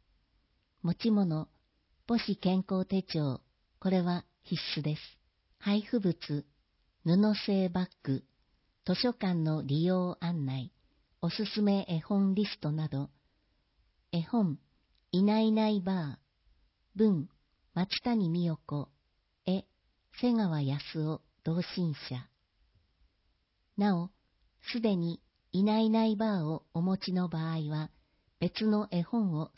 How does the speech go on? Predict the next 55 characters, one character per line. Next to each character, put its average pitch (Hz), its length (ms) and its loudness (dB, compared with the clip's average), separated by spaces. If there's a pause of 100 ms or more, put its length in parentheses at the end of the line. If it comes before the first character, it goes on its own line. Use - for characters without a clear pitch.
選 165 160 0
択 156 260 -8
で 143 140 -4
き 139 100 -8
ま 139 160 -2
す。 - 60 -10 (2250)
不 - 120 2
妊 233 260 6
専 208 280 4
門 208 220 2
相 214 220 0
談 202 200 2
セ 208 160 0
ン 202 100 2
タ 160 160 -4
ー 151 140 -2
を 147 260 -2
ご 156 100 -4
存 185 240 0
知 151 100 -6
で 139 100 0
す - 120 -12
か？ 196 220 -12 (840)
申 220 140 4
し - 120 -4
込 226 100 4
み 220 120 6
が 214 100 2
必 202 280 -4
要 185 180 0
で 175 140 -2
す。 - 60 -12 (800)
申 214 140 4
し - 160 -4
込 220 80 0
み 214 140 0
問 185 240 0
い 170 60 0
合 170 100 -2
わ 165 100 -4
せ、 151 300 -6 (680)
す - 80 -10
く 226 140 2
す - 100 -6
く 220 160 -2
親 214 220 2
子 156 160 -2
健 160 220 -2
康 156 360 -6
課、 143 220 -6 (480)
電 190 240 4
話 185 260 -2 (300)
三 220 220 0
八 226 300 -2
の 160 260 0